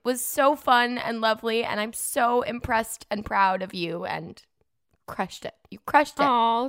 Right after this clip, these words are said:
Speaker 2: thank you. I'm so glad you watched. It's, yeah, it's a really, I mean,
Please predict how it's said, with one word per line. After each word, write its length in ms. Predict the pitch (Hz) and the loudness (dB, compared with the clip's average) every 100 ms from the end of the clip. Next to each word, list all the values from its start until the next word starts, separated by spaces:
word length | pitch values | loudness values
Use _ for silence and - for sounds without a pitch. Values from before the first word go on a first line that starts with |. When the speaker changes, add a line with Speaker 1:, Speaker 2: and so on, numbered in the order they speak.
| - | -6
Speaker 2:
thank 360 | 302 294 - | -4 -4 -4
you. 340 | 160 156 143 143 | -4 -2 0 2
I'm 200 | 175 196 | 2 2
so 180 | - 220 | 0 -2
glad 180 | 220 226 | -2 -2
you 80 | |
watched. 380 | 190 156 156 - | 2 2 2 -4
It's, 380 | - - - - _ _ _ _ | -10 -10 -12 -12 _ _ _ _
yeah, 260 | - 247 - | 0 4 4
it's 120 | 247 | 2
a 80 | 339 | -2
really, 420 | 262 269 277 285 - | 0 0 0 0 2
I 100 | 262 | 2
mean, 180 | 262 | 2